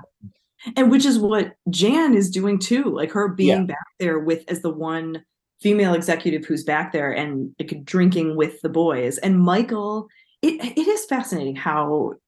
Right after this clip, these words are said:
Speaker 1: how gendered these, these things are, but he is the one who's incapable of manning up, essentially.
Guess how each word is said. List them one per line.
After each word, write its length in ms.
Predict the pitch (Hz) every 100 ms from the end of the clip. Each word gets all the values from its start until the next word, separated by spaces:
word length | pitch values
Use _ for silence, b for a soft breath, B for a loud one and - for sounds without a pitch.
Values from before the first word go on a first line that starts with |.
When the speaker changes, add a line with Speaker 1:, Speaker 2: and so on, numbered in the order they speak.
| -
Speaker 1:
how 200 | 185 170
gendered 540 | 185 170 165 156 147
these, 340 | 151 143 139 - _ _ _ -
these 220 | 151 -
things 200 | 143 143
are, 180 | 151 143
but 120 | 160
he 180 | 160 180
is 100 | 180
the 80 | 175
one 220 | 156 156
who's 180 | 165 160
incapable 840 | 139 - 160 160 147 135 135 127 B B B B -
of 520 | 151 135 127 - - _ _ _ _ _ _ _ -
manning 520 | 180 165 165 165 160
up, 260 | 175 185 -
essentially. 540 | - - - - -